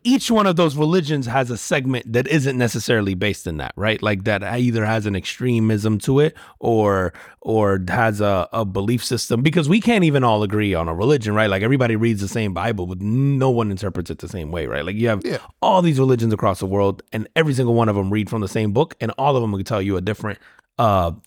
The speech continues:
Speaker 1: thought that they have behind what they think those passages mean, and they all think they're absolutely right.
Speaker 2: Yeah, and, and there's different versions of sort of Christianity, right? So
Speaker 1: Yeah.
Speaker 2: Christianity
Speaker 1: I'm
Speaker 2: did
Speaker 1: saying
Speaker 2: it
Speaker 1: all the
Speaker 2: like,
Speaker 1: flavors,
Speaker 2: like,
Speaker 1: like,
Speaker 2: all the
Speaker 1: the,
Speaker 2: flavors,
Speaker 1: yeah,
Speaker 2: right?
Speaker 1: yeah.
Speaker 2: You, you have Catholics, you know, the fucking Lutherans who are very much like Catholics, and
Speaker 1: Yep.
Speaker 2: then,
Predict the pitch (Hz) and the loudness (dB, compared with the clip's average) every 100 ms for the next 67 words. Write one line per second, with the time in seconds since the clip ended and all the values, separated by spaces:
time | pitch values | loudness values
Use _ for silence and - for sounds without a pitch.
0 | - 131 - 120 113 110 113 113 101 110 | 0 0 0 -2 2 4 4 2 0 2
1 | 110 110 107 104 113 104 104 - 104 - | 2 2 0 -2 -2 -2 -4 0 -2 0
2 | 101 101 85 98 135 196 - - 120 117 | -2 -4 -4 -2 2 2 0 -4 -2 -2
3 | - 139 120 127 110 98 95 - 98 82 | 0 0 0 0 0 2 2 0 -2 -4
4 | 65 67 60 - - 311 143 170 160 165 | -4 -6 -6 -8 -2 0 2 0 2 2
5 | 147 180 175 139 104 120 147 139 120 113 | 2 2 0 -4 -2 0 0 0 -2 -4
6 | 113 127 117 135 - 120 170 98 87 90 | -4 -4 0 -2 -2 -4 -4 -6 -10 -8
7 | 101 139 175 196 147 127 123 151 131 277 | -4 -2 2 2 2 -2 -2 -2 -2 0
8 | 123 208 160 147 127 208 202 160 110 90 | 2 2 4 2 2 2 2 2 -2 -2
9 | 127 123 151 147 - 185 127 107 - 120 | -2 0 2 2 2 2 2 0 0 2
10 | 123 120 127 127 175 165 123 104 - 120 | 2 2 0 0 0 0 -2 -8 -8 -4
11 | 135 143 131 139 139 139 139 185 151 117 | -2 -2 -4 -6 -4 -2 2 2 2 -4
12 | 101 101 113 107 143 160 220 - 113 110 | -4 -6 -6 0 0 2 2 0 -8 -6
13 | 104 107 92 - 113 117 - 110 | -8 -8 -16 -16 -8 -2 -2 -4